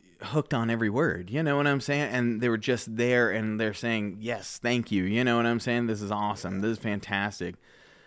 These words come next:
So those type of experiences, uh, is what I am looking for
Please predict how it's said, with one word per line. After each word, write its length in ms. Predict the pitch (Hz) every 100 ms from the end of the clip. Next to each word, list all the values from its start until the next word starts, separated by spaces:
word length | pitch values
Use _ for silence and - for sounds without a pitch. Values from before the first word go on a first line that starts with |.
| -
So 200 | - 135
those 460 | 120 117 143 175 170
type 320 | - 135 135
of 180 | 120 107
experiences, 1120 | 104 - - 117 113 110 - 90 90 85 - _ - - _ _ -
uh, 300 | 98 92 90
is 220 | 104 98
what 440 | 98 98 101 92 - _ - -
I 180 | 95 95
am 760 | 95 73 95 90 85 82 82 80 _ _ -
looking 480 | 104 98 101 101 92
for 640 | - 95 90 82 78 80